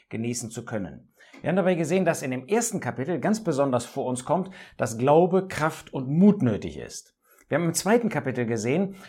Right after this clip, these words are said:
dass es nötig ist, eine konsequente Trennung von der Welt zu praktizieren. Und zugleich hat uns das zweite Kapitel gezeigt, dadurch, dass Rahab eben hinzugekommen ist zu dem Volk Gottes, dass in dem Augenblick, wo es um die Gnade Gottes geht und bei den himmlischen Segnungen, bei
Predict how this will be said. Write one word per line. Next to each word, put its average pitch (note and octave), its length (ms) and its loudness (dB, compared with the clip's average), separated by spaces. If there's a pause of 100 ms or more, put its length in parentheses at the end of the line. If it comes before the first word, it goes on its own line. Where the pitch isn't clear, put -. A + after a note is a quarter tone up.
(100)
dass D3 140 2
es C#3 120 -4
nötig F3 320 4
ist, E3 140 -4
eine D3 240 -6
konsequente F#3 840 0
Trennung F3+ 460 0
von D#3+ 200 -6
der C3 220 2
Welt E3+ 220 0
zu - 240 -10
praktizieren. B2 760 -4
Und - 200 -10
zugleich F3+ 420 2
hat G#3 320 -6
uns D#3+ 280 -4
das C#3+ 180 -2
zweite G3 260 -2
Kapitel C#3+ 380 -4
gezeigt, B2 500 -2
dadurch, D3+ 300 -4
dass A2+ 260 -4
Rahab G#3+ 560 -2 (540)
eben D3 300 0
hinzugekommen E3 760 2
ist C#3+ 140 -4
zu - 80 -4
dem C#3 160 0
Volk C3 240 -2
Gottes, D3 400 -4 (320)
dass D3+ 240 0
in D#3 200 -6
dem G#3+ 280 4
Augenblick, F3 540 2
wo D3+ 80 0
es D#3 100 -6
um C3+ 140 -4
die D3+ 100 -2
Gnade G3+ 540 2
Gottes G3 420 0
geht F2+ 380 -6 (180)
und C#3+ 160 -2
bei E3 80 4
den E3+ 140 4
himmlischen G#3+ 480 4
Segnungen, C3+ 680 2
bei C#3 340 0